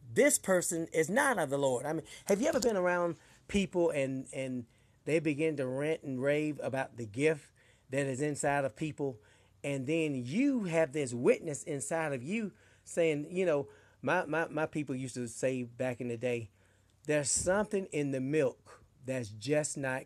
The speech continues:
clean. There's something about this person. I can't put my finger on it, but there's something about this person that does not bear witness with my spirit."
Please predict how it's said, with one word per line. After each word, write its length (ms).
clean. 420
There's 240
something 640
about 540
this 260
person. 460
I 140
can't 400
put 200
my 260
finger 380
on 200
it, 140
but 180
there's 240
something 640
about 540
this 240
person 580
that 320
does 280
not 320
bear 240
witness 540
with 260
my 240
spirit." 760